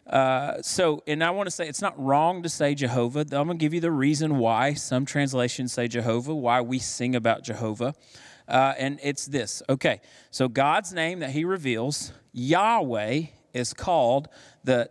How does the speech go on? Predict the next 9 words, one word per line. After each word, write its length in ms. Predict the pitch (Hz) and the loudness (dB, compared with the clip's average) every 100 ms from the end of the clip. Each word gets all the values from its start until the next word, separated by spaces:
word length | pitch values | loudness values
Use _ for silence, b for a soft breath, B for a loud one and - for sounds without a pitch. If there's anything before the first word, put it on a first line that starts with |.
| - | -4
Tetragrammaton. 1600 | 127 190 - - 202 190 - 131 143 151 135 110 113 101 - 113 | 0 0 0 -2 0 0 -2 -2 0 0 -2 -8 -8 -10 -14 -16
Okay, 240 | - 120 | -6 -4
say 160 | 113 143 | -2 0
that 120 | 143 | 0
with 120 | 127 | -2
me. 100 | 110 104 B B | -8 -10 B B
Tetragrammaton. 1800 | - 185 165 - 180 170 170 _ _ _ - 135 151 165 123 - 104 104 107 | 0 2 0 -2 -2 -2 -2 _ _ _ -2 2 2 0 -4 -6 -6 -6 -6
Tetra 420 | - 180 - 196 | 0 0 0 -4
means 420 | 165 165 175 - | -2 -2 -2 -6